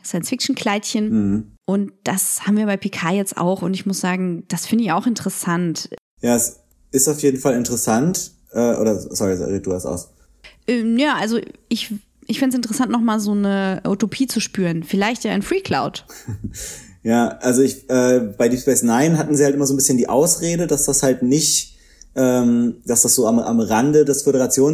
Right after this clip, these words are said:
Speaker 2: Föderationsterritoriums war und dass viele der, der Figuren auch nicht aus der Föderation stammten. Deswegen konnte man dann sagen,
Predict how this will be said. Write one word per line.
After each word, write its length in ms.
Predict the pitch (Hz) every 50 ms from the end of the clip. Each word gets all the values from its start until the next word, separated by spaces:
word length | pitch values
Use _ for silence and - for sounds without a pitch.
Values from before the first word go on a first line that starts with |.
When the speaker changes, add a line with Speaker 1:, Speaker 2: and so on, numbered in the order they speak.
| 156 -
Speaker 2:
Föderationsterritoriums 840 | - 147 143 147 - 147 156 151 156 156 156 151 151 143 - - 117 127
war 240 | 135 139 151 147
und 80 | 135 131
dass 120 | 127 -
viele 300 | - - 139 131 131 127
der, 380 | 120 120 117 117 117 120 120 113
der 120 | 117 110
Figuren 440 | - 117 113 110 107 120 143 147 147 117
auch 140 | 123 131
nicht 200 | 131 135 131 135 127
aus 120 | 131 -
der 120 | - 131 -
Föderation 500 | 135 120 117 113 - 123 123 123 120 -
stammten. 640 | - - _ - 107 107 127 147 151 151 151 165 147
Deswegen 300 | 143 143 - 127 113 110
konnte 300 | - 120 131 127 143 139
man 200 | 135 135 135 135
dann 160 | 131 127 120
sagen, 340 | 120 120 120 120 123 123